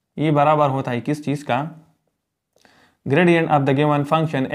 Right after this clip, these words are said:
f in dot product with respect to the given unit vector, सही।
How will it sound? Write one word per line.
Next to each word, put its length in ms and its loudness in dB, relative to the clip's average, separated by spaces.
f 120 -4
in 180 0
dot 280 0
product 400 0
with 160 -6
respect 320 -8
to 100 -2
the 100 -2
given 240 -2
unit 260 -4
vector, 360 -6
सही। 260 0